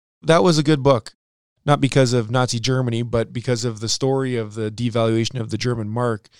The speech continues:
And the mark at its peak, so I guess it's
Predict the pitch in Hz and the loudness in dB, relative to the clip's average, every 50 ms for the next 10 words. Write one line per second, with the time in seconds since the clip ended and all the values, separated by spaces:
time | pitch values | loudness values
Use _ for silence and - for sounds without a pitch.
0 | _ _ - - - - - - _ _ _ - 156 156 151 147 139 120 - _ | _ _ -20 -20 -20 -20 -20 -20 _ _ _ 0 2 4 4 4 2 0 -4 _
1 | _ _ _ _ - 151 143 143 143 156 180 226 240 - - - - 156 165 165 | _ _ _ _ -4 -2 2 4 4 4 4 4 0 -2 -4 -2 0 0 0 0
2 | - - 156 143 127 - - - - _ _ _ _ - - - 151 127 107 - | 0 0 0 0 0 0 -4 -6 -8 _ _ _ _ -6 -2 0 0 0 -2 -4
3 | - - - _ - - - 123 123 131 147 131 - 127 110 - | -10 -16 -18 _ -4 0 2 2 4 4 2 2 0 -2 -2 -4